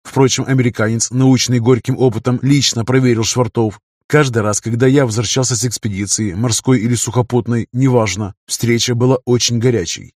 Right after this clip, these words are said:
Вот и сейчас, скандируя "Макса, Макса", новоявленные жители Кипруса толпились на пляже, которому со временем предстоит превратиться в набережную. Алолихеп сошла с корабля с гордо поднятой головой.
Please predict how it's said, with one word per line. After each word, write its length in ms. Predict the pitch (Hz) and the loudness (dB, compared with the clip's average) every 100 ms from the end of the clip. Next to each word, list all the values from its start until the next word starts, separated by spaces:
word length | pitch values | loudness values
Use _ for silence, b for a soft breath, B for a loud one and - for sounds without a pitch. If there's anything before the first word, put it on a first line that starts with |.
| _ | _
Вот 220 | 127 139 | -4 -4
и 20 | 139 | -2
сейчас, 460 | - 131 101 95 - | -4 -2 -2 -4 -4
скандируя 640 | - 127 120 127 120 120 | -2 0 2 2 2 2
"Макса, 640 | 113 123 107 - - 123 90 | 2 0 -2 -2 0 0 0
Макса", 640 | 113 113 - - 117 120 _ 117 | -2 -2 -2 -2 0 -2 _ -4
новоявленные 640 | 123 135 147 131 127 123 | 0 2 2 2 0 0
жители 340 | 110 131 113 | 0 -2 -4
Кипруса 560 | 104 - 113 117 - 117 | -4 -6 -6 -4 -2 -2
толпились 640 | - 151 143 104 104 98 | 0 0 0 -4 -4 -4
на 80 | 117 | -4
пляже, 460 | 104 95 80 - - _ _ - | -2 -4 -4 -12 -16 _ _ -4
которому 440 | 135 - 123 120 | -2 2 2 2
со 160 | 117 123 | 0 0
временем 400 | 120 123 120 117 | 2 2 0 -2
предстоит 520 | 120 120 - 131 135 | -2 -2 0 2 2
превратиться 560 | 123 127 123 143 - 123 | 0 0 0 0 -2 -2
в 80 | 104 | -4
набережную. 680 | 87 78 80 - 57 - _ _ | -8 -8 -10 -12 -16 -20 _ _
Алолихеп 600 | 123 123 117 107 117 117 - | 0 2 2 -2 -2 -2 -2
сошла 360 | - 113 143 | -4 -2 -2
с 80 | 131 | -2
корабля 440 | - 104 95 113 | -2 -4 -2 -2
с 100 | 110 | -2
гордо 320 | 101 139 127 127 | 0 0 0 -2
поднятой 420 | - 113 110 107 | 0 0 -2 -2
головой. 520 | 110 110 80 62 | -2 -2 -4 -14